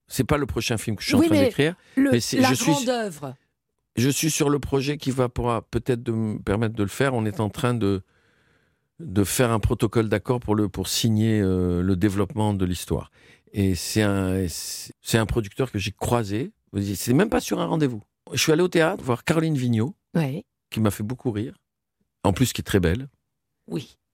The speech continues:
Speaker 1: Et après, ou avant le spectacle, je me, je m'assois à côté de ce producteur, que je connais, avec qui j'ai fait un film qui, dans lequel j'ai joué, il y a très longtemps, qui a été un bide terrible, mais on se connaît, on s'aime bien.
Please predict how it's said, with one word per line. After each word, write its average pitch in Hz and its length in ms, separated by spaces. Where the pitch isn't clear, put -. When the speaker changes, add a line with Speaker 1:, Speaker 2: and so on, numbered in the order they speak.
Speaker 1:
Et 101 140
après, 160 880
ou 98 80
avant 113 240
le 170 80
spectacle, 170 460
je 143 120
me, 113 160
je 104 140
m'assois 120 340
à - 20
côté 139 220
de 131 60
ce - 100
producteur, - 500
que - 80
je - 100
connais, 135 300
avec 101 180
qui 143 100
j'ai 123 140
fait 110 220
un 101 80
film 120 340
qui, - 420
dans 90 140
lequel 107 180
j'ai 95 140
joué, 101 400
il 82 40
y - 20
a - 20
très - 180
longtemps, 110 260
qui 117 100
a - 20
été 90 160
un 90 80
bide 95 260
terrible, 110 460
mais 123 360
on 113 100
se - 80
connaît, 131 200
on 131 60
s'aime 107 220
bien. 85 160